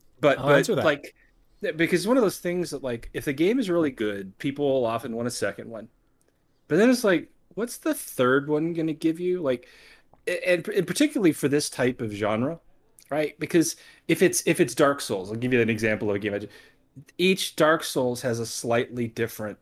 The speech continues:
Speaker 1: experience to it, right? And so you're just sort of, it's the same basic concepts. You're playing a different world, you're experiencing different things. So there is some evolution of the design over time.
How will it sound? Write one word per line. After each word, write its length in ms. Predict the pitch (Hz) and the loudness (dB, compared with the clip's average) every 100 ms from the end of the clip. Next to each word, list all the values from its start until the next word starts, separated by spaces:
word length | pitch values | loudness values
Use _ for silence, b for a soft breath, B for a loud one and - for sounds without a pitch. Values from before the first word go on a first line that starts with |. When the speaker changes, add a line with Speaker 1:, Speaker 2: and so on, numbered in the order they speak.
| _ | _
Speaker 1:
experience 800 | 113 - - 117 117 113 76 - | -12 -12 -8 -4 -4 -4 -8 -10
to 160 | - 87 | -8 -8
it, 160 | - _ _ _ _ _ - | -10 _ _ _ _ _ -8
right? 200 | 104 104 _ _ _ _ _ _ _ - | -8 -8 _ _ _ _ _ _ _ -2
And 280 | 135 123 120 | 0 2 2
so 220 | - 127 | 4 4
you're 200 | 123 127 | 4 2
just 220 | 123 131 | 0 0
sort 160 | 156 135 | 2 2
of, 180 | 117 113 B B - | 0 -4 B B -10
it's 80 | |
the 80 | 147 | -4
same 300 | - 185 165 | 2 4 4
basic 340 | 143 143 143 - | 2 0 -2 -4
concepts. 500 | 120 120 120 107 113 | -2 0 -2 -6 -10
You're 80 | 110 | -4
playing 300 | 131 117 113 | -2 0 0
a 40 | |
different 320 | 110 110 - | -4 -8 -4
world, 280 | 110 107 101 | 0 2 0
you're 100 | 101 | -4
experiencing 420 | - - 110 104 | -4 -2 -2 -4
different 220 | 101 101 | -12 -10
things. 280 | 101 98 92 B B B | -8 -8 -8 B B B
So 140 | - | 2
there 140 | 143 170 | 4 6
is 120 | 165 | 4
some 200 | - 143 | 2 2
evolution 640 | 123 127 123 123 123 - 110 | 2 2 2 2 2 0 -4
of 100 | 107 | -4
the 80 | 110 | -6
design 460 | 104 98 101 101 | -6 -4 -4 -4
over 160 | 98 95 | -6 -10
time. 320 | - 95 - | -14 -14 -14